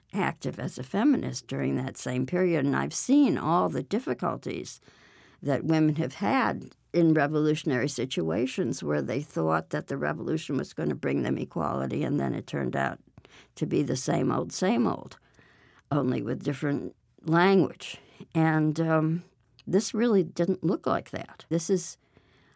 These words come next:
a revolution in which, well, first of all, there's, they're fighting isis, and they're trying to liberate women all over the area. But at the same time, they stood for the sa-, the same ideals that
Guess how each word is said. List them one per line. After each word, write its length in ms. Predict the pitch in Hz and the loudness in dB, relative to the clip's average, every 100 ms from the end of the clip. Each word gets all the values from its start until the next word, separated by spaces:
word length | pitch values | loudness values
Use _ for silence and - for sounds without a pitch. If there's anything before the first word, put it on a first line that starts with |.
| - | -2
a 80 | 165 | 4
revolution 720 | 170 170 165 170 208 - 165 | 6 6 8 6 6 4 4
in 200 | 127 156 | 6 6
which, 400 | 143 120 - - _ _ | 6 2 -2 -14 _ _
well, 160 | 160 156 | -2 -2
first 320 | - 190 - | 2 0 2
of 100 | 147 | 0
all, 140 | 139 131 | 2 2
there's, 320 | 139 131 - - - - _ _ _ | 0 -2 -6 -18 -20 -20 _ _ _
they're 120 | 156 | 2
fighting 400 | 151 160 156 156 | 2 4 4 2
isis, 640 | - 117 131 - 190 - - _ _ _ - | 0 -2 -2 -6 -10 -10 -18 _ _ _ -2
and 240 | 147 135 | 2 4
they're 120 | 139 | 4
trying 300 | - 147 123 143 | 2 2 0 0
to 100 | 143 | 0
liberate 480 | 147 143 143 135 | 0 0 -2 -2
women 480 | - 135 135 135 139 - | -2 0 2 2 -2 0
all 220 | 143 135 | 2 2
over 240 | - 143 139 | 2 0 0
the 240 | 135 - | -2 -2
area. 500 | - - 107 123 175 - _ _ _ _ _ | -2 -4 -4 -6 -6 -10 _ _ _ _ _
But 200 | 151 143 | 0 2
at 160 | 139 156 | 2 0
the 120 | 139 | -2
same 320 | - 139 151 | 0 0 2
time, 460 | 151 185 220 214 139 | 0 0 2 2 2
they 180 | 151 156 | 2 -2
stood 400 | - - 143 160 | -4 -4 -4 -4
for 160 | 156 | -4
the 140 | 127 135 | -4 -4
sa-, 400 | - 131 123 117 _ _ | -4 -2 -2 -4 _ _
the 220 | - 147 | -10 -8
same 320 | 139 147 160 156 | -6 -2 2 2
ideals 580 | 151 147 143 165 175 | 0 -2 -2 -2 -4
that 320 | - 151 - | -4 -4 -6